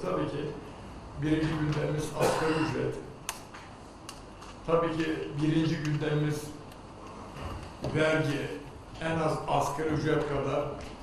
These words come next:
tüm çalışanlara sıkıntı veren, on iki ay çalışıp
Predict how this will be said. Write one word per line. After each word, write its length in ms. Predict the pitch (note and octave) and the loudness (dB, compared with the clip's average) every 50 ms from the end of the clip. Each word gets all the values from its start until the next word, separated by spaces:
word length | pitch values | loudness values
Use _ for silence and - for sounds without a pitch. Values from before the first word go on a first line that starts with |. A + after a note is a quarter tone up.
| - - - - - - - | -12 -12 -12 -12 -12 -8 -2
tüm 240 | - F3+ F3+ F3 | 0 2 2 2
çalışanlara 1080 | - - - D3+ D3 D3 C#3+ C#3+ C#3 C#3+ C#3+ C#3 C#3+ D3 D#3 D#3 D#3+ D#3+ D#3+ - - - | 2 4 4 4 4 4 4 2 2 2 2 2 0 2 2 2 2 2 0 -2 -2 -4
sıkıntı 640 | - - - D3 D3+ C#3+ C#3+ C#3+ D3 D#3 D#3 C#3 | -6 -4 -2 0 2 2 2 2 4 4 4 4
veren, 240 | C#3 C3 C3+ C#3 C#3+ - - - - | 4 4 2 2 0 -2 -4 -4 -2
on 260 | E3+ E3 E3 D#3+ D#3 | 0 2 2 2 2
iki 140 | - D3+ C#3+ C#3+ | 2 2 2 4
ay 120 | C#3+ C#3 | 4 4
çalışıp 400 | C#3 C#3 C#3+ C3+ C3+ C3+ - D#3 | 2 0 2 2 0 0 0 -2